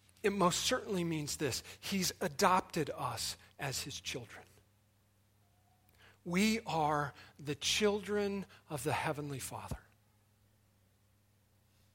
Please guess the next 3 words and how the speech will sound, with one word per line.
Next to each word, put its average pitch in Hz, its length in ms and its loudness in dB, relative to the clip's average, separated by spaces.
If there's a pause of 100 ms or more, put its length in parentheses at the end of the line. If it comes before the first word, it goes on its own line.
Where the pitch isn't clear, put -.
(2750)
I 175 40 6
don't 196 220 4
know, 180 540 2